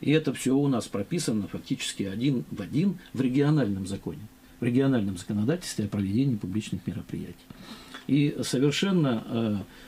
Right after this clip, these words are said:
в соответствии с федеральным законодательством органам местного самоуправления предоставлено право принимать решения об установлении этого расстояния.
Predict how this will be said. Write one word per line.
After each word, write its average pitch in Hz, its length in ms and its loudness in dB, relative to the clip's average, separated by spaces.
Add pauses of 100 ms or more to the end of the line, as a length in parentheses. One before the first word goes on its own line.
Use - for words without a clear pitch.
(120)
в - 60 -8
соответствии 147 560 2
с 107 60 0
федеральным 120 540 4
законодательством 107 800 0 (120)
органам 117 460 0
местного 107 360 0
самоуправления 90 880 -2 (400)
предоставлено 104 840 2
право 127 460 2 (560)
принимать 117 480 2
решения 120 560 0 (180)
об 120 140 -2
установлении 107 840 -2
этого 113 420 -2
расстояния. 107 800 -2